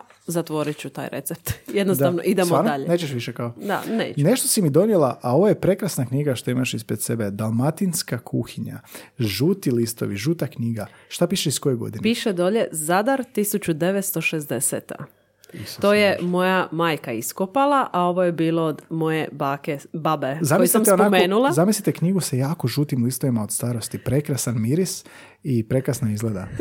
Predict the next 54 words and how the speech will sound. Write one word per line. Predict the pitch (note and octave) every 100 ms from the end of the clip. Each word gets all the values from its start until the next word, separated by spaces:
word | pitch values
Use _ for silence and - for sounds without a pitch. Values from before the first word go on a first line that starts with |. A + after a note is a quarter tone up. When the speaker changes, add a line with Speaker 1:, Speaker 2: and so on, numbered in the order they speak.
| C#4+
Speaker 1:
<laughs> | -
Da, | A#3 F#3 B2+
Speaker 2:
I | B2
jesi | -
Speaker 1:
čak | D#4+
Speaker 2:
to | F3
Speaker 1:
i |
Speaker 2:
nešto | E3 G3+
Speaker 1:
dobro | G#3 G3+
očuvana, | C#3 C3+ - C#3+ C3+
Speaker 2:
Dobro | A2+ D3+
je | G3+
Speaker 1:
nije | D3
loše. | D3+ D3
Speaker 2:
očuvana, | G#2+ F2+
da. | G#2+ C#3 -
Speaker 1:
Ima | G#3 G3
par, | F#3+ F3 D#3+
e, | - - C#3 C#3+ D3 - - -
par | - C#3+ D3
nekih | D3 - - E3
nedostataka, | D#3+ E3 G3+ A3 A3+ A3 E3+ -
ali | E3 D#3+ C#3+ -
dobro | D#3+ D#3+ D3
je |
očuvana, | - - G3+ C4 C#4 C#4 -
s | -
Speaker 2:
Jesi |
Speaker 1:
obzirom | E3 D#3+ D#3+
Speaker 2:
htjela | C#3+
Speaker 1:
na | C3+
Speaker 2:
nešto | D#3+
Speaker 1:
to. | C#3+ A2+ - - - - - - F#3
E, | F#3+
da, | F#3 A#3+ G3+ -
e, | E3+
Speaker 2:
Jesi | E3+ C#3+
Speaker 1:
ovdje | G3
Speaker 2:
primjenjivala | D#3+ D3 C3+ A3 D3+
tu | B2
knjigu | A2+ B2 G#2+
u | A2
kuhinji? | C#3+ C3 A#2+ - _
Speaker 1:
Nisam, | G3 G3 G3 G3 A3 C4 B3
zapravo, | G3+ G3+ F#3+ E3
ovo | D#3+
prvi | E3 D3+ C#3+
put | D3+ A2+
da |
je | -
držim | D3+ D#3 -
u |
Speaker 2:
Mhm. | A#2+
Speaker 1:
rukama. | G2+ A#2 F#3